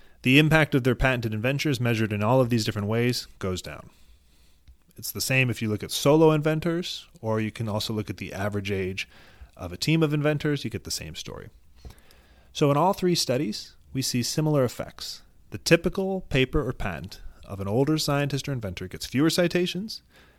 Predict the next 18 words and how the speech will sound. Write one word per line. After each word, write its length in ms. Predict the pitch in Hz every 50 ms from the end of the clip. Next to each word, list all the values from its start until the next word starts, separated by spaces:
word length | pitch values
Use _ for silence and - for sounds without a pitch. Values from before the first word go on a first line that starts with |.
| _ _ _ -
The 80 | -
citations 640 | - - 87 87 - - 98 95 - - 95 92 95
it 100 | 80 82
does 240 | 113 117 143 143 131
get 300 | 131 131 127 147 - -
come 180 | - 110 104
from 160 | - 92 87
a 40 | 78
smaller 560 | - - - - 90 101 110 113 120 120 117
range 260 | 110 113 113 113 104 98
of 80 | 82
fields, 640 | - - 139 151 175 196 202 175 - - - - - - - - - - - - - -
and 280 | 113 120 135 139 143 143
they're 120 | 139 131
increasingly 640 | 127 120 - - - 143 139 - - 151 143 139 135
likely 340 | 123 117 113 110 - - 113
to 120 | - - -
come 380 | - - 104 101 98 98 92